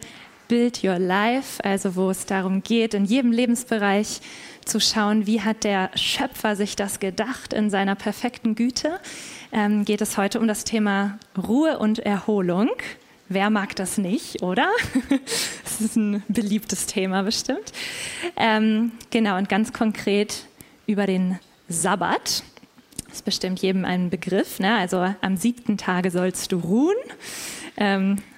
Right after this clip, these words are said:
hat bestimmt jeder schon mal gehört. Es ist nicht mehr so populär heutzutage. Also die wenigsten Menschen, glaub ich, praktizieren das noch wirklich bewusst. Äh, aber ich glaub, dass es eine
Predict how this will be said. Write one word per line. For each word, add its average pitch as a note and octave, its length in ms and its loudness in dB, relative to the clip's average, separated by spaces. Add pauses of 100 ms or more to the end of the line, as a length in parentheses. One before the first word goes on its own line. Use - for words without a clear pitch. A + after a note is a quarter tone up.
hat - 60 -20
bestimmt G#3 360 0
jeder G3+ 220 2
schon - 180 -2
mal F#3+ 240 2 (320)
gehört. A3+ 480 2
Es A#3 140 0
ist A3+ 280 -2
nicht B3 220 4
mehr A#3+ 140 6
so G#3 160 2
populär G#3 760 2
heutzutage. C#4 760 0
Also G3+ 220 0
die G3 100 0
wenigsten G3+ 400 0
Menschen, F#3 520 0 (320)
glaub F3+ 180 0
ich, F#3+ 100 -4
praktizieren - 540 -2
das A#3 100 0
noch G#3+ 140 0
wirklich - 280 -2
bewusst. A3 460 -2 (560)
Äh, G#3+ 60 2
aber F#3+ 360 2
ich F3+ 120 -4
glaub, F#3+ 180 -2
dass - 160 -6
es - 100 -8
eine F#3+ 360 2